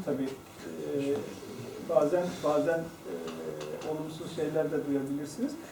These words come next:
Şimdi, e, bu konu gö-, gördüğünüz gibi hep tartışılacak olan bir konu. E, şimdi kısaca bir, e, değinelim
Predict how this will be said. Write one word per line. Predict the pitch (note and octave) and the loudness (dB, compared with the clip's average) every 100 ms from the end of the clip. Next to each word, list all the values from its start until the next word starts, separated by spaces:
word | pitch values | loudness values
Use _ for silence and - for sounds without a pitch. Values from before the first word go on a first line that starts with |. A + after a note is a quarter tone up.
| - - - | -14 -14 -6
Şimdi, | F#3+ G3 G#3+ G#3+ - - - - | -2 4 6 6 4 -8 -14 -8
e, | E3 E3 E3 F2+ F#2 - - - - - - - - - - - | -2 0 0 0 -2 -4 -8 -12 -12 -14 -14 -14 -14 -10 0 6
bu | |
konu | A#3+ A3+ A#3+ - - - - B3 G3 F#3 | 8 10 8 4 -8 -16 -12 -10 2 8
gö-, | F#3+ F3+ F3+ F3+ | 8 8 4 8
gördüğünüz | F#3 F#3+ A3 A#3 G#3 | 10 10 6 2 0
gibi | G#3+ | 4
hep | A3 G#3 - | 4 6 10
tartışılacak | G3 - - G3 G3 G#3+ F#3 | 10 10 0 2 4 4 4
olan | G3+ B3+ | 6 4
bir | A3 | 4
konu. | F3 C#3+ C#3+ - - - - | 4 6 6 2 -2 -12 -4
E, | E3+ E3 D#3+ E3 - | -2 0 -2 -2 -2
şimdi | F#3 F#3+ F#3+ - - - - - - - - - - - - | 4 4 4 0 -10 -14 -16 -18 -18 -18 -18 -16 -14 -14 -14
kısaca | - A3 G#3+ F#3+ E3+ | 0 4 8 8 6
bir, | D#3+ D#3+ | 2 0
e, | - F3 E3+ E3 D3 | -2 -6 -2 0 0
değinelim | D#3 D#3 D#3+ D#3 | 0 2 2 2